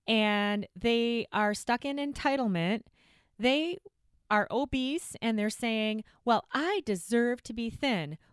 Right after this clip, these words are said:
while they're eating a whole pack of cookies. And the entitlement and the victim mentality is saying, "Wah," from a baby type of space, you know,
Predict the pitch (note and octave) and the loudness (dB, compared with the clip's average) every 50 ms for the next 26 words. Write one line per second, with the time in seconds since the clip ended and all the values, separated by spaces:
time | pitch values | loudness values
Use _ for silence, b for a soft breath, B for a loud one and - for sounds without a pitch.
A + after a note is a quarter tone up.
0 | b b F#3 A3+ A#3+ C4 D4+ E4+ F4 E4+ E4 D4+ - - C4 C4+ C4+ C4+ C4+ C4+ | b b 0 2 4 4 4 2 2 0 0 -2 -2 -4 -4 -2 -2 -2 -4 -4
1 | B3 - G#3 G#3 G#3 G3+ A#3+ A#3+ A#3 B3 B3 B3 - - A#3 G#3+ G3 G3+ G#3 - | -4 -4 -2 -2 -2 0 2 2 4 4 2 0 0 0 0 2 2 0 0 -4
2 | - - _ - G3+ G3+ G3 F#3+ G3 F#3+ - - - - F4 - G3+ D#3 - - | -10 -14 _ -2 0 2 2 2 0 -4 -6 -6 -4 -4 -2 -2 -2 -6 -6 -6
3 | - - - - _ _ _ _ _ b b b b b b b b b b - | -10 -12 -12 -14 _ _ _ _ _ b b b b b b b b b b 0
4 | G#3+ A3+ A3+ A3 G#3+ G#3+ G#3+ G#3+ A3 G#3+ - _ _ _ - G#3 C4 B3 A#3+ A#3 | 2 4 4 4 4 4 4 2 0 -2 -4 _ _ _ -2 0 2 2 2 2
5 | A#3 - - D#4 F4+ G#4 F#4 D4+ B3+ B3 B3 C4 - - - A3+ A3+ G#3+ G#3+ G3 | 0 2 4 4 4 4 2 0 0 0 0 0 -2 -2 0 0 2 0 0 0
6 | G3+ C#4 - - D#4+ D4 C#4 C4 A#3+ A3+ A#3 A#3 G3+ F#3 F#3 F#3 F#3 F#3+ G3+ G#3+ | 0 0 0 -2 -4 -4 -2 -2 -2 0 0 2 2 2 2 0 0 -2 -2 -4
7 | - - G3+ G#3 G3+ - - - A#3+ A#3 A#3 A3+ G#3+ G3+ F#3+ F#3+ G3 G3+ b b | -4 -2 -2 -2 -2 -4 -4 -2 -2 0 0 0 0 0 -2 -2 -4 -6 b b
8 | b b b b b b b b b - A3+ C#4 G4+ A#4 A4+ A4+ A4 A4 G#4+ G#4+ | b b b b b b b b b -6 -2 0 2 4 4 2 2 2 0 0
9 | G#4+ G#4+ G#4 - _ _ _ _ _ _ _ _ _ _ _ - A#3+ A#3 A3 G#3 | 0 0 -2 -6 _ _ _ _ _ _ _ _ _ _ _ -4 -2 -2 -2 -2
10 | F#3 E3+ F#3+ B3+ C#4 C#4+ C4 C4+ B3 A#3 A3 - - _ _ _ _ _ - - | -2 -2 0 0 0 0 -2 -4 -4 -4 -6 -8 -10 _ _ _ _ _ -4 0
11 | A#3+ A3 G#3 - G#3+ F#3+ F#3 F3 F3+ F#3+ _ _ _ - - - - - G3+ E3+ | 0 0 0 0 0 0 0 -2 -6 -12 _ _ _ -18 -16 -10 -4 -2 0 0
12 | E3 F#3 B3 - - - - G3 G3 F#3+ F3 F3 G3+ A#3+ C4+ | 0 0 -2 -6 -8 -8 -6 -4 -2 -2 0 0 -2 -2 -4